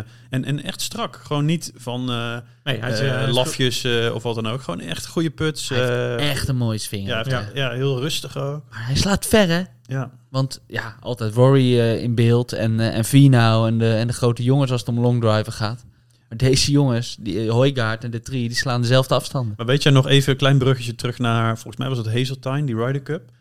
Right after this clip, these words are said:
Speaker 1: Toen, eh, Europa met, zeg maar, een beetje wat mindere spelers aan de, aan de start verscheen. Toen werd er echt gezegd, "Oh, het Europese golf, de komende tien jaar,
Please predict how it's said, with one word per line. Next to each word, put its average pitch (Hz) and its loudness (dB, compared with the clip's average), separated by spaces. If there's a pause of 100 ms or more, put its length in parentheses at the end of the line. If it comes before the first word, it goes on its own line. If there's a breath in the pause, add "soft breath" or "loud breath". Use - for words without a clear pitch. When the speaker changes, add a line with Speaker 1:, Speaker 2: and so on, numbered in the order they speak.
(340 soft breath)
Speaker 1:
Toen, 117 -6
eh, 117 -4
Europa 120 0
met, 113 -2
zeg 117 -4
maar, 113 0
een 123 -8
beetje 110 0
wat 107 -6
mindere 120 -2
spelers 135 -2
aan 135 -2
de, 131 -2
aan 123 -4
de 123 -6
start 131 -6
verscheen. 135 -4
Toen 120 -8
werd 123 -2
er 131 -8
echt - -4
gezegd, 120 -2
"Oh, 120 2
het 117 -4
Europese 120 -4
golf, 117 -4
de - -14
komende 120 -2
tien 120 -2
jaar, 113 -2